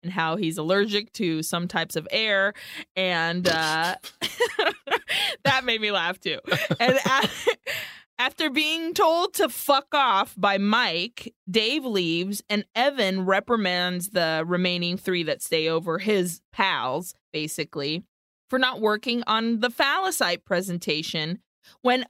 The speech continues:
Amanda comes in. And Amanda is the head of H R.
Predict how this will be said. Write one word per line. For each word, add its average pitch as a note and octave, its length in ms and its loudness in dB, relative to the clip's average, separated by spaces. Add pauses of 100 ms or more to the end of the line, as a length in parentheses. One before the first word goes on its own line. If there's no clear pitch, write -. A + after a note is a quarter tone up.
Amanda F4+ 680 0
comes D#3 320 -8
in. E2 360 -12 (180)
And F3+ 80 -2
Amanda C4+ 380 0
is C#4+ 120 0
the A#3 100 2
head G#3 460 2
of F3+ 140 0 (100)
H E3 320 -2
R. G2+ 380 -6